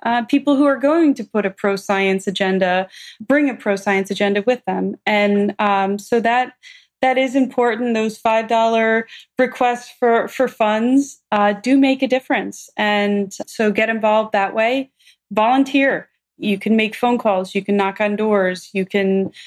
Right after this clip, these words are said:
you know, send, they have text messaging banking now. Uh, everyone is needed in this, in this effort because the other side is probably going to have more money, but the, the votes are, and the people are on our side.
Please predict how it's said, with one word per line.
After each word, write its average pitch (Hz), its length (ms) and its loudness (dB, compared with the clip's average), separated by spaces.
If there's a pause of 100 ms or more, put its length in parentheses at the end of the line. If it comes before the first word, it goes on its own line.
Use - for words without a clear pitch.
(140)
you 196 80 -6
know, 190 140 2
send, 208 480 0 (200)
they 202 100 0
have 202 160 0
text - 300 -4
messaging 196 540 -2
banking 175 500 -2
now. - 380 -4 (500)
Uh, 190 380 0
everyone 285 380 2
is 220 140 -2
needed 214 400 2
in 196 180 0
this, 190 320 -2 (100)
in 202 120 4
this 196 200 0
effort 190 400 -2
because 196 300 -2
the 220 120 2
other 247 160 0
side 226 320 -2
is 214 180 -6 (160)
probably 202 280 0
going 220 200 0
to 220 60 2
have 208 240 0
more 220 180 2
money, 220 380 2 (400)
but 214 320 0
the, 220 340 -2
the 214 80 0
votes 240 360 0
are, 226 460 0
and 208 160 0
the 208 60 2
people 214 540 0
are 202 280 2
on 190 320 -2
our 185 180 -2
side. - 380 -6